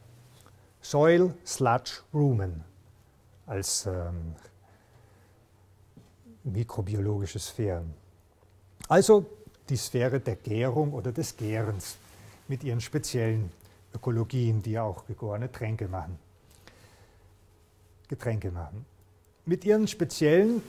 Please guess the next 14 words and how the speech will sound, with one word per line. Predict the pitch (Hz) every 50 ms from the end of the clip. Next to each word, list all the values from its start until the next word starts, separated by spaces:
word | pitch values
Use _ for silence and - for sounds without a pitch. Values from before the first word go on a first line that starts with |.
| - -
jeweils | - 143 139 147 180 202 214 -
speziellen | - - 151 - - - - 127 127 151 180 202 196 185 - - - -
Wissenschaften | 139 151 - - 175 - - 180 175 - - -
und | 208 202 185 -
Wissensformen. | 147 - - 120 101 - - - - 90 82 90 87 80 80 78 - _ _ - _ _ - _ _ _ _ - _ - _ _ - _ _ _ _ -
Und | - 185 185 - - - - - _ _ - - - - _ - _ -
von | - - 135 127 120 113 -
daher | - 165 190 202 131 107 107 107 113
schließlich | - - - 131 143 139 - 185 208 - - - - - - - - - - - - - _ _ _ _ _
in | - 160 170
ihrer | 180 160 127 123
Begegnung | 104 123 110 - 131 120 123 120 143 143 147 175 196 - -
mit | 147 139 143 - - - _ -
Technologie. | - - 107 - - 131 127 139 170 - - 113 90 78 76